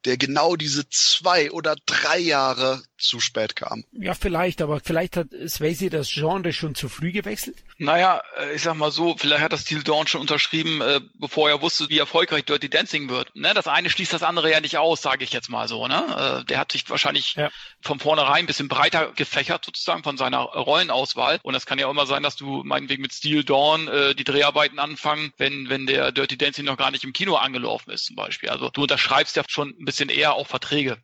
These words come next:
Speaker 3: auch teilweise schon Monate oder Jahre voraus schon irgendwelche Sachen, ne? Oder, äh, gibst die Zusagen und so weiter. Von daher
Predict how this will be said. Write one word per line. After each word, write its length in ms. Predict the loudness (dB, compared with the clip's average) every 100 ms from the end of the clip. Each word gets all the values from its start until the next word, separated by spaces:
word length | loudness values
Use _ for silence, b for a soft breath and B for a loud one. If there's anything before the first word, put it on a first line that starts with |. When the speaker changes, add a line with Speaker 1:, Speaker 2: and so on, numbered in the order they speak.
| _
Speaker 3:
auch 160 | -2 -2 -4
teilweise 420 | 0 2 2 0
schon 200 | -2 -4 -6
Monate 400 | -2 0 0 -2
oder 140 | -4
Jahre 240 | 0 0 2 0
voraus 440 | -2 -2 0 0 0
schon 280 | -4 -4
irgendwelche 480 | -6 -4 -2 -4 -2
Sachen, 320 | -4 -4 -6 -8
ne? 180 | -2 -2
Oder, 440 | 0 0 0 -2
äh, 40 | -4
gibst 220 | -4 -2
die 80 | -2
Zusagen 560 | -2 0 0 0 -2
und 120 | -6 -8
so 140 | -6
weiter. 320 | -4 -4 -6 B B B
Von 140 | -2
daher 320 | 2 2 0